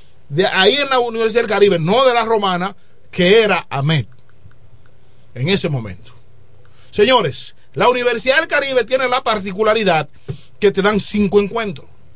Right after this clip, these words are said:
Si tú vas a los cinco encuentros, si el mes no tienes cinco domingos, si tú estudias los domingos,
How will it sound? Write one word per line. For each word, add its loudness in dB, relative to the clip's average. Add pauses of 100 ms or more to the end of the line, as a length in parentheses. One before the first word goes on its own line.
(880)
Si 0
tú -2
vas 4
a -2
los -4
cinco -2
encuentros, 0
si 2
el 6
mes 0 (340)
no 0
tienes 2
cinco 2
domingos, 2
si -10
tú -4
estudias -2
los 2
domingos, 0